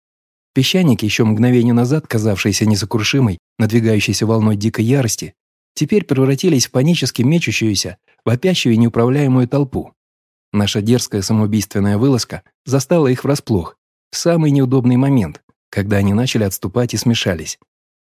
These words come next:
Дисциплина у этих дикарей, и без того хромавшая на обе ноги, сломалась окончательно, а первобытный страх взял верх над остатками разума. Они бежали, спотыкаясь, толкая и давя друг друга, бросая примитивное оружие,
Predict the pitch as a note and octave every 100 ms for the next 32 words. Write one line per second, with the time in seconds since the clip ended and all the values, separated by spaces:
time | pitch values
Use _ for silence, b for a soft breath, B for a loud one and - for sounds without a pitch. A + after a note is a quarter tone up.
0 | _ _ - G#2+ - - C#3+ B2+ G#2 G#2
1 | G2 G2+ A2 G2+ F#2 - A2 G#2 A2+ C#3+
2 | C#3+ A2+ A2 G2 G2+ F#2+ G2+ G2+ G#2+ A2
3 | F2+ E2 _ _ _ - F3 G3 E3+ C#3
4 | C#3 D3 - C3+ - E2+ D2+ _ _ _
5 | _ - A#2+ A#2+ A#2 A#2 A2+ G#2 - B2
6 | A#2 G2+ A#2 G2 A#2+ - G2 G2 - A2
7 | - G#2 A2+ A#2+ G2 F2 D#2+ _ _ _
8 | _ _ _ _ _ _ A#2 A#2 G#2+ A2+
9 | A#2 B2 F#2 E2+ _ _ - - - G#2
10 | - C#3 B2 - G#2 G2 D3+ C#3 A2+ A2
11 | B2+ A#2 B2 B2+ C3 G2+ F2 - _ _
12 | A2 A2+ C3 F#3 D#3+ B2 G#2+ G#2 D#3 C#3
13 | A#2 G#2 A2+ G2 G2 E2+